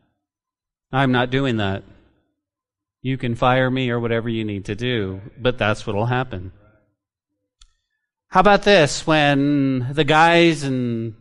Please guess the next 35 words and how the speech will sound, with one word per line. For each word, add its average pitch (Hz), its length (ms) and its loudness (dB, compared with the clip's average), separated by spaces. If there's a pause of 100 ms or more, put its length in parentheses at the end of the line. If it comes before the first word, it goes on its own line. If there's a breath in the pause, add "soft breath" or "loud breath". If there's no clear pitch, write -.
(160)
the - 100 -14
coworkers 156 880 2
at 135 120 -2
your 143 100 -4
job 143 400 4
start 139 300 -2
telling 143 340 2
those 123 240 0
filthy 127 380 -4
jokes 120 520 -2 (340 soft breath)
while 131 120 -2
you're 120 140 -4
standing 131 420 -2
there. 92 300 -10 (1400)
You 143 120 -4
see, 147 160 0
your 135 100 2
faith 151 460 0
can 135 160 -6
be 123 540 -4
an 127 120 -4
inconvenience. 110 1080 -8 (960 loud breath)
Or 226 140 6
how 247 120 6
about 220 240 2
this? 190 380 4
When 170 120 2
the 156 80 0
cashier 196 560 -2
gives 143 420 0
you 156 160 -2
more 147 260 0
money 139 460 2
back 131 380 0
than 120 420 -4